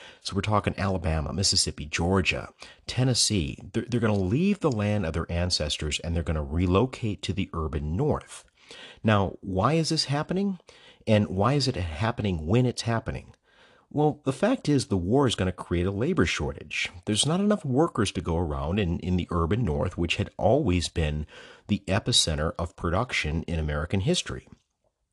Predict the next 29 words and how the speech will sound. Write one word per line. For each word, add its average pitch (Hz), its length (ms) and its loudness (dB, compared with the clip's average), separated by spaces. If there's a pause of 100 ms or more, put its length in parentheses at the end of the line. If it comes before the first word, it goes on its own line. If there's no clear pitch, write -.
(600)
Northern 151 520 4
workers 78 640 2
are 92 140 0
gonna 87 260 0
enlist 90 480 -2
in 90 80 0
the 73 80 -4
service, 95 500 -2
and 92 80 -2
they're 104 120 0
gonna 90 160 0
be 92 100 0
sent 82 260 -2
over 85 160 -2
to 110 80 -2
France, 76 720 -2
sent 85 280 0
over 78 160 0
to 78 80 0
Europe 90 380 2
to 110 80 -6
fight 196 340 -4
this - 200 0
thing. - 260 -8 (640)
And 120 360 6
if 107 80 -4
that's 190 280 -2
not 180 100 -4
enough, 127 640 0